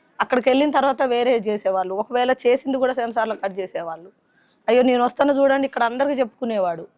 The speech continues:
అది రాకపోవడం వల్ల ఇక్కడ అందరు హేళన చేస్తుంటే ఆయన చాలా మనస్తాపానికి గురయ్యేవాడు. అయినా సరే మళ్ళీ, మళ్ళీ, మళ్ళీ, మళ్ళీ ట్రై చేయడానికి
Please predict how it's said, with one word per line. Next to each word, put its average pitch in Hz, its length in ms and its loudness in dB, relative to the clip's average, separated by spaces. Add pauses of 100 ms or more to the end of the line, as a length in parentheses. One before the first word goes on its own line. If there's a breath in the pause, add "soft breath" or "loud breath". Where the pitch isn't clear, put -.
(440)
అది 233 160 4
రాకపోవడం 285 600 2
వల్ల 294 140 0
ఇక్కడ 277 220 0
అందరు 254 220 0
హేళన 262 360 -2
చేస్తుంటే 262 380 -4
ఆయన 254 100 -8
చాలా - 380 -6 (140)
మనస్తాపానికి 269 580 -4
గురయ్యేవాడు. 220 600 -8 (920)
అయినా 240 260 0
సరే 294 240 2
మళ్ళీ, 269 220 -2
మళ్ళీ, 269 260 0
మళ్ళీ, 262 260 -2
మళ్ళీ 262 220 0
ట్రై 247 240 0
చేయడానికి 220 440 -4